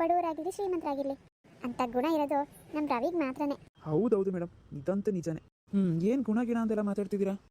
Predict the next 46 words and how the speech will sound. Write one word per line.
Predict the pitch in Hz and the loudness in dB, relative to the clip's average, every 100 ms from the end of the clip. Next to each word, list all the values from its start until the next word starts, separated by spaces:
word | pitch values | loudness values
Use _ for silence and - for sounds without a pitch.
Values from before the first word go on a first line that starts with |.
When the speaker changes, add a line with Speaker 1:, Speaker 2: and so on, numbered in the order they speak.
| _ - | _ -4
Speaker 2:
ಇನ್ | 147 | -2
ಯಾರ | 139 131 165 | 0 0 0
ಬಗ್ಗೆ | 151 143 | 0 -2
ಬಾಸ್? | 139 - - - | -4 -6 -16 -4
ನಿಮ್ | 170 190 | 0 2
ಬಗ್ಗೆನೇ. | 165 143 160 - - 151 | 0 0 -4 -6 -4 0
ಎಲ್ಲಾನು | 156 170 165 | 2 2 0
ಎಷ್ಟು | 151 | -2
ಚೆನ್ನಾಗಿ | 156 170 185 | -2 0 0
ನೋಡ್ಕೋತೀರಾ | - 156 151 | -2 -2 -2
ಅಂತ | 139 233 | -4 -2
ಹೇಳ್ತಾ | 208 196 156 | -2 -2 -4
ಇದ್ದೆ. | 147 - _ 143 | -6 -12 _ -12
ಹ್ಮ್, | 131 135 151 | -8 0 2
ನೀನ್ | 175 214 208 | 4 2 2
ಬಿಡು, | 175 180 - 156 139 | 2 0 -8 -6 -4
ಯಾವಾಗ | 156 190 175 156 | -2 0 -2 -2
ನೋಡಿದ್ರು | 170 226 | -4 -2
ಮಾತಾಡಿದ್ರೆ | 175 175 185 190 | -2 -2 -2 0
ಬರೀ | 165 | 0
ಅಲ್ಲಿಗೆ | 151 151 165 | 0 0 -2
ಹೋಗ್ತೀಯಾ. | - 139 - _ - - | -4 -8 -10 _ -12 -4
ಸರಿ, | 151 170 | -2 0
ಸರಿ, | - - | -2 -2
ಟೈಮ್ | 165 185 | -2 0
ಆಯ್ತು, | 190 185 | 0 0
ನಡೀರಿ | 165 190 160 | 0 0 -2
ಆಫೀಸಿಗೆ. | 170 165 151 - - | -6 -8 -8 -10 -6
ಪ್ರಾಜೆಕ್ಟ್ | 175 190 220 | -4 -2 -2
ಶುರು | 190 196 | -2 0
ಮಾಡ್ಬೇಕು, | 180 175 175 | -2 -2 -2
ಒಂದ್ | 160 151 | -2 -2
ವಾರದಲ್ಲಿ | 196 220 | 0 -2
ನಾನು | 208 180 | -2 -2
ಪ್ರಾಜೆಕ್ಟ್ | 160 175 | -4 -4
ಮುಗಿಸ್ಬೇಕು | 160 160 160 | -6 -6 -6
ಅನ್ಕೊಂಡಿದ್ದೀನಿ. | 151 147 139 143 - - - 160 | -6 -6 -6 -8 -10 -18 -16 -4
ಹಿಂಗೆ | 185 247 | -2 0
ಆದ್ರೆ | 185 214 | 0 0
ಲೇಟ್ | 180 180 | 0 0
ಆಗ್ಬಿಡುತ್ತಷ್ಟೇ. | 165 160 147 - - - - | -2 -4 -6 -8 -10 -12 -12
ಅಪ್ಪ, | 165 190 175 | -4 -2 0
ಹೊರಡೋಣ? | 170 202 156 - _ _ _ - 156 | 0 0 -2 -6 _ _ _ -12 -4
ಇಲ್ಲ | 147 170 | 0 0
ಕಣೋ | 170 160 160 | 0 0 0
ರವಿ, | 147 | 0